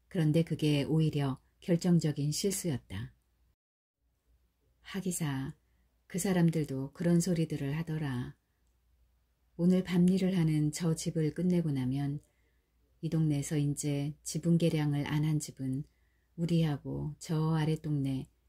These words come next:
순시민의 두 집밖엔 안 낳는다니 말이다. 그래도 동네 듣기 좋은 모범마을 만들자고 이런 집에까지 꼭 기와를 얹으라 하겠어요? 글쎄 말이다.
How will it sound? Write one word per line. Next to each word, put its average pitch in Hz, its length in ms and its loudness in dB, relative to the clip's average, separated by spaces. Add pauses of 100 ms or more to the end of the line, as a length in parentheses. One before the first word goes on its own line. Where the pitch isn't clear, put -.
(120)
순시민의 165 840 2
두 165 140 0
집밖엔 151 600 -4
안 156 160 2
낳는다니 143 520 0
말이다. 135 640 -6 (2000)
그래도 160 400 -2
동네 160 420 2
듣기 175 300 -4
좋은 165 360 4
모범마을 160 600 4
만들자고 139 720 -2 (640)
이런 180 240 2
집에까지 147 560 -4
꼭 160 320 -4
기와를 170 400 2
얹으라 147 380 0
하겠어요? 156 640 -2 (2000)
글쎄 156 360 -4
말이다. 139 640 -4